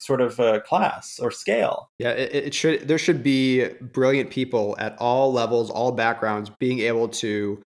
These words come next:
Speaker 2: work in government i-, if they so choose. And so, Andre, I will say there are, you know, some members of Congress, um, that do pay. Some of them pay quite well, but it's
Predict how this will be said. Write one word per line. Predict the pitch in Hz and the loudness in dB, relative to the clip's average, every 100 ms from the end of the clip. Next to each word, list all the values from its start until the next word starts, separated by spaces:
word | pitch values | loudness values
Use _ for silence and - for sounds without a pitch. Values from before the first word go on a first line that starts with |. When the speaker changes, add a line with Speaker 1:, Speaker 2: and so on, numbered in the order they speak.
| _ - | _ -4
Speaker 2:
work | 127 131 139 | 0 2 0
in | 131 | 0
government | 117 113 110 101 - _ _ - | 0 0 -2 -6 -10 _ _ -6
i-, | |
if | 117 110 110 | -4 -2 -2
they | 123 | 0
so | 139 135 | 0 0
choose. | - 190 123 | 2 2 2
And | 117 | -2
so, | - 127 117 | 0 2 2
Andre, | 131 139 135 | 2 2 2
I | 131 | 2
will | 143 | 2
say | 147 151 123 98 95 - _ _ - | 0 0 0 0 -4 -10 _ _ -12
there | 113 113 123 123 123 - - | -4 2 4 4 2 0 2
are, | 131 147 147 147 | 4 6 6 4
you | - | 0
know, | 117 | -2
some | - 151 | 0 2
members | 151 147 | 2 2
of | 139 | 0
Congress, | - 135 135 131 131 123 - - _ _ - | 0 0 2 4 2 0 -6 -12 _ _ -8
um, | 113 110 110 107 | -6 -4 -6 -4
that | 120 110 107 | -2 -2 -2
do | 131 151 | 0 0
pay. | 147 120 156 | 2 2 2
Some | 156 139 | 0 -2
of | 131 | 0
them | 127 123 135 - | 0 0 -4 -4
pay | 139 147 | -2 0
quite | - 170 123 | 0 -2 0
well, | 113 104 123 | 0 2 0
but | 127 117 | 0 2
it's | 123 - - | 0 -2 -8